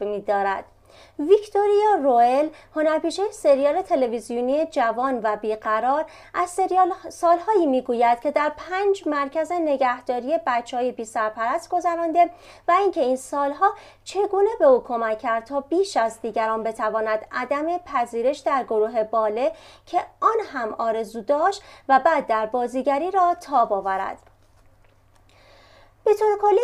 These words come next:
تجربه‌ام از مرکز کودکان بی سرپرست موفقیت آمیز بود، چون در آن موقعیت جنبه‌هایی از عدم پذیرش وجود دارد که فرد را قطعاً برای موقعیت‌هایی مثل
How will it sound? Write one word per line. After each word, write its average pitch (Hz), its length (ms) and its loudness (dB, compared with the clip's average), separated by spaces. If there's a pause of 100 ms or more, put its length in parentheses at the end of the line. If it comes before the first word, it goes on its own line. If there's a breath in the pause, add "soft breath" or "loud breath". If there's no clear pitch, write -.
تجربه‌ام 311 760 2
از 269 200 -4
مرکز 262 520 -2
کودکان 233 680 -2
بی 254 160 -6
سرپرست 302 640 -2
موفقیت 202 640 -2
آمیز 202 320 -6
بود، - 200 -14 (260 loud breath)
چون 415 240 2
در 330 260 6
آن 392 160 4
موقعیت 247 920 0 (300 loud breath)
جنبه‌هایی 339 680 4
از 392 160 0 (120)
عدم 302 400 2
پذیرش 277 640 -2
وجود 254 280 -2
دارد 240 360 0
که 311 100 -8
فرد 392 460 -4
را 392 140 4 (120)
قطعاً 277 580 -2
برای 254 260 2
موقعیت‌هایی 240 680 -2
مثل 233 420 -4